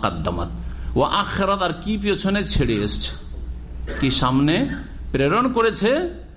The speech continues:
আর কি পিছনে ছেড়ে এসছে। এই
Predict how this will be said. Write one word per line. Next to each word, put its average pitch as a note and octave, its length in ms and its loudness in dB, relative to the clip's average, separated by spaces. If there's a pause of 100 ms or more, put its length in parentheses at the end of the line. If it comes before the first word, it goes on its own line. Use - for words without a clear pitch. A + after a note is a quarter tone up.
(320)
আর E3+ 180 4 (680)
কি A3+ 160 0
পিছনে A3+ 500 0
ছেড়ে G3 320 2
এসছে। D#3+ 380 -2 (120)
এই G#3+ 120 0